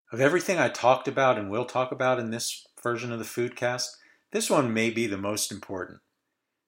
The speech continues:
If you can master eat slowly and stop before you're full, you're really getting in touch with your body. You're really feeling how the various foods you eat make you feel.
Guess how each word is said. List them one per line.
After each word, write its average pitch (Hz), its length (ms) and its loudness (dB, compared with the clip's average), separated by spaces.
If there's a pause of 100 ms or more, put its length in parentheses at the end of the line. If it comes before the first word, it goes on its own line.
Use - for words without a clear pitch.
If - 140 -8
you 226 80 0
can 190 220 -4
master 113 580 0
eat 117 220 -8
slowly 110 580 -2
and 95 100 -10
stop 107 380 -2
before 107 340 -6
you're 98 140 -6
full, 110 460 -4 (320)
you're 120 120 0
really 151 340 4
getting 117 280 2
in 98 100 -6
touch 117 320 -2
with - 140 -12
your 87 120 -8
body. 95 360 -4 (540)
You're 135 360 -4
really 165 320 6
feeling 135 480 4
how 107 280 2
the 98 100 -6
various 113 380 2
foods 117 340 -4
you 101 160 0
eat 113 240 -4
make 107 300 -8
you 101 60 -12
feel. 113 340 -6